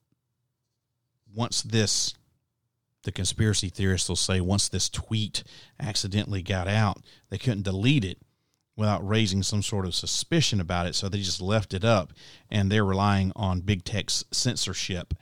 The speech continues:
to make sure no one learns the truth, that this was all planned in advance and rigged as public theater. Now, that seems a little thin. I don't think that they would do that. If, if they tweeted out something by mistake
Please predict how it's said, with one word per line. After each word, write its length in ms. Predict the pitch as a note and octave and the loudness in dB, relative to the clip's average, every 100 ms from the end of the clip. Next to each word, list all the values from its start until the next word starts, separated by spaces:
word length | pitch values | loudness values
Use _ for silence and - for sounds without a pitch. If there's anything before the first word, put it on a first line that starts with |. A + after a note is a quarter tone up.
| _ _ | _ _
to 80 | - | -6
make 160 | G#2 F2+ | -4 -2
sure 140 | A2+ | -2
no 120 | G2 | 0
one 240 | F#2 F#2 F2 | 0 0 -2
learns 160 | E2+ | -4
the 100 | - - | -6 -12
truth, 480 | - C3+ G2 F2+ - _ _ _ | 0 2 2 -2 -10 _ _ _
that 100 | G2+ | -8
this 140 | F#2 | -6
was 160 | F#2 F2 | -4 -4
all 200 | F2 E2+ | -4 -6
planned 380 | - A2+ G#2+ F#2 | -4 2 2 2
in 100 | E2+ | -2
advance 480 | E2 G#2+ G2+ E2+ F2+ | -2 2 2 0 -4
and 180 | F#2 - _ _ _ - | -6 -10 _ _ _ -4
rigged 300 | G#2+ G2 D#2+ | 0 0 -2
as 160 | D#2+ | -8
public 400 | - - F#2 E2 | -6 -4 -4 -4
theater. 340 | - G#2 E2+ F2+ | 0 0 0 -6
Now, 100 | F2+ | 0
that 220 | G#2+ G2 | 0 2
seems 280 | - G#2 F2+ | 2 2 2
a 60 | F2 | 0
little 540 | F#2 G#2 A#2 A2+ F#2 | 0 4 8 8 6
thin. 260 | - G#2 F#2 | 4 2 4
I 140 | F2+ | 2
don't 180 | G2 E2+ | 0 0
think 220 | G#2 F2 | 0 0
that 160 | D2+ - | -2 -8
they 140 | - | -8
would 280 | E2+ E2+ E2+ | -8 -8 0
do 180 | A2 G2+ | 4 4
that. 220 | F2 - - - - - _ - - - _ _ - | 2 -6 -14 -20 -20 -20 _ -20 -20 -20 _ _ -8
If, 200 | G2+ - | -8 -8
if 180 | - G2 | -6 -6
they 180 | - F2+ - | -2 -2 -4
tweeted 320 | - E3+ B2 | 0 2 2
out 180 | A#2 - | 2 0
something 460 | - F#2+ G#2 F#2 - _ _ _ _ - | 0 0 2 2 0 _ _ _ _ 2
by 160 | G2+ | 2
mistake 720 | F2 - - A#2 G2+ F2+ - | 4 0 2 4 4 2 -8